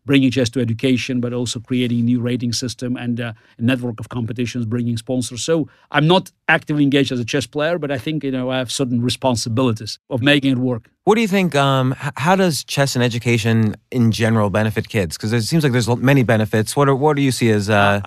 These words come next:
Speaker 1: I, I think it's one of the, one of the best tools to, um, so enhance the, um, the, uh, modern educational system, because,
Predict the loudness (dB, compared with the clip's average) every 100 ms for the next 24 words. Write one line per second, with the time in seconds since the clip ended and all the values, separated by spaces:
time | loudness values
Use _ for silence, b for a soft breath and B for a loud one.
0 | -10 -20 -18 -4 0 0 0 0 2 2
1 | 2 0 0 0 0 0 0 -4 -4 -2
2 | -4 -4 -4 -4 -4 -6 -16 -6 -4 -4
3 | -6 -10 -8 -10 -14 -14 -8 -6 -4 -4
4 | -4 -4 -6 -6 -8 -10 -10 -12 _ _
5 | b b _ _ -10 -8 -10 -10 -10 -10
6 | -10 -6 -2 0 0 -2 -4 -8 -8 -10
7 | -10 -8 -8 -8 -6 -6 -6